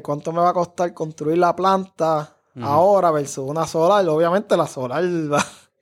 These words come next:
Speaker 1: <laughs> la, si tú tienes el espacio, la solar va a ganar siempre porque va a
Speaker 2: ¿Cuál
Speaker 1: tener
Speaker 2: es la diferencia de costo?
Speaker 1: El costo, la diferencia es que la solar, cuando tú vienes a ver la, el, el, si tú vienes a ver en el design lifespan de la planta,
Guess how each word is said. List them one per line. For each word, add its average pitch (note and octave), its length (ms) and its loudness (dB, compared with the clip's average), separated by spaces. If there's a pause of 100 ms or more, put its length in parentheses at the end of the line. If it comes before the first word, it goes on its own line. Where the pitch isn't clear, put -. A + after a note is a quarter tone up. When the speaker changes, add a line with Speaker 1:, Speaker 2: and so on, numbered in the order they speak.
(140)
Speaker 1:
<laughs> - 500 -20
la, C3 140 -2
si - 340 -4
tú D3+ 120 0
tienes F3+ 200 4
el F#3 60 4
espacio, G#3 420 2
la E3 120 0
solar D3+ 440 0
va E3 80 4
a E3+ 40 0
ganar E3+ 260 -4
siempre F3 560 -4
porque B2 480 -12
va C3 220 -2
a - 20 -4
Speaker 2:
¿Cuál C#3 140 2
Speaker 1:
tener C#3+ 60 2
Speaker 2:
es C#3+ 40 2
la C#3 80 4
diferencia B2 540 -2
de A#2+ 120 -8
costo? - 300 -20
Speaker 1:
El E3 220 0
costo, G#3 480 2
la F3+ 200 2
diferencia F3+ 440 0
es A#3 80 -4
que B3 100 2
la A3+ 140 4
solar, F#3+ 500 2
cuando E3 240 -4
tú D#3+ 140 -6
vienes F#3 240 2
a G3+ 100 4
ver G3+ 180 4
la, D#3 380 0
el, C#3+ 420 -6
el, C#3 460 -8 (480)
si F#3 160 0
tú F3+ 140 2
vienes G3 240 4
a G#3 80 4
ver G#3+ 120 2
en G3+ 120 -2
el E3+ 140 2
design F3 520 0
lifespan E3 840 0
de D3 200 0
la C3+ 120 -2
planta, C#3 520 -4